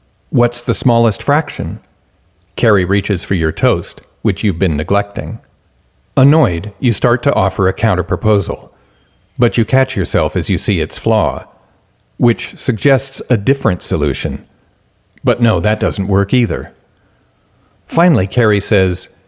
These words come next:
"It does seem natural that you should be able to pick elements out of sets, but it turns out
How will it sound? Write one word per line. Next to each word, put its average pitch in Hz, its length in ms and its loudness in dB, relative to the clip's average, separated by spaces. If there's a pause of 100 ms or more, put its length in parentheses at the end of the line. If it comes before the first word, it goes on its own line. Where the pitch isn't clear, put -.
(680)
"It 131 160 2
does 180 200 4
seem 139 260 2
natural 117 540 2
that 101 260 2
you 110 120 2
should 120 240 0
be 113 120 0
able 104 240 0
to 95 80 -4
pick 110 200 0
elements 95 460 0
out 90 160 2
of 78 100 -4
sets, - 560 -2 (580)
but 127 140 2
it 120 80 -2
turns 151 320 2
out 117 320 2